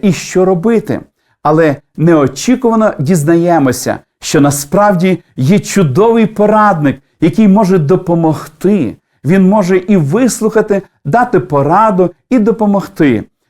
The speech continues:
Ми так часто не знаємо, який вибір зробити, але завдяки Богу це можливо зробити правильно. Інколи люди покладаються навіть не на себе, а на гадалок або екстрасенсів.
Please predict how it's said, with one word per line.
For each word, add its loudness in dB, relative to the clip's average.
Ми 0
так -2
часто -2
не 2
знаємо, 0
який 0
вибір 0
зробити, 0
але 2
завдяки 0
Богу 0
це -2
можливо 0
зробити -2
правильно. -4
Інколи 2
люди 2
покладаються 0
навіть 0
не 2
на 2
себе, -2
а -2
на 2
гадалок 0
або 0
екстрасенсів. -2